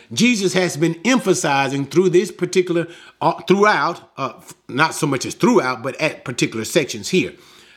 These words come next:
how that he will lay down his life for his sheep, dealing on the basis of what relationship and the great love that he has,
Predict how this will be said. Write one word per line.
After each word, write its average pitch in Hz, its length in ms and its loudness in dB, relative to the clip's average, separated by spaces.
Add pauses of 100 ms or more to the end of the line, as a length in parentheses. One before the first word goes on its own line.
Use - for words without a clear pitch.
(100)
how 185 280 0
that 156 200 -2
he 226 320 2
will 170 220 2
lay 170 440 2
down 185 760 -2
his 160 320 2
life 147 440 -2 (280)
for 180 220 2
his 180 200 0
sheep, - 400 -2 (580)
dealing 185 300 2
on 147 120 -2
the 131 60 -4
basis 180 460 2
of 143 280 -4
what 160 300 0 (160)
relationship 160 1200 0
and 151 200 -2
the 143 60 0
great 151 320 2
love 170 600 0
that 139 140 -4
he 127 140 -6
has, 120 400 -6